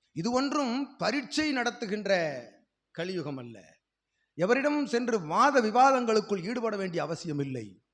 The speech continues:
உணர்ந்து, முழுவதையும் உணர்ந்து, அமைதி காத்து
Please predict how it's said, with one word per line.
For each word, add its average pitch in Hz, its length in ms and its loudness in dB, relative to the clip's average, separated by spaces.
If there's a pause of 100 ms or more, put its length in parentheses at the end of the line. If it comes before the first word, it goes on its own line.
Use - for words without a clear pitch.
(800)
உணர்ந்து, 285 760 0 (100)
முழுவதையும் 277 840 0
உணர்ந்து, 233 720 -2 (160)
அமைதி 269 640 2
காத்து 240 800 0